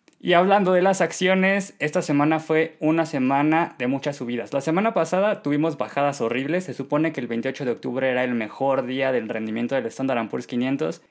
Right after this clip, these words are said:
y fue una de las peores semanas. Está considerada la cuarta peor semana del año dos mil veinte. Pues esta semana nos olvidamos de la semana pasada, borrón y cuenta nueva, ya tenemos ganancias de nuevo,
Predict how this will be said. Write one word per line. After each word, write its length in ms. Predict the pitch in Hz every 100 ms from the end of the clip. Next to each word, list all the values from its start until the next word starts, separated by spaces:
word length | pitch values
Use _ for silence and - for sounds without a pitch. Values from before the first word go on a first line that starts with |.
| _ _ _
y 280 | - 135 135
fue 360 | 135 147 147
una 240 | 151 156 151
de 60 |
las 140 | 135 123
peores 380 | - 131 139 131
semanas. 460 | 127 127 127 117
Está 220 | 120 156
considerada 500 | 156 156 147 131 135
la 180 | 139 127
cuarta 320 | - 127 147
peor 240 | - 120 120
semana 380 | 131 127 127 131
del 140 | 113
año 180 | 117 117
dos 160 | 104
mil 160 | 104 101
veinte. 340 | 117 123 - _ _ _ _ _ _ _ _ _
Pues 140 | 135 143
esta 160 | 175
semana 600 | 165 151 151 160 160 151
nos 220 | - 147 147
olvidamos 420 | 143 156 170 165
de 80 | 139
la 80 |
semana 320 | 131 143 147 127
pasada, 480 | 123 180 202 214 180
borrón 300 | 127 151 151
y 60 |
cuenta 300 | 147 147 139
nueva, 340 | 139 160 180 180
ya 140 | 147
tenemos 360 | 143 139 139 127
ganancias 420 | 120 123 123 117
de 80 | 117
nuevo, 420 | 143 175 196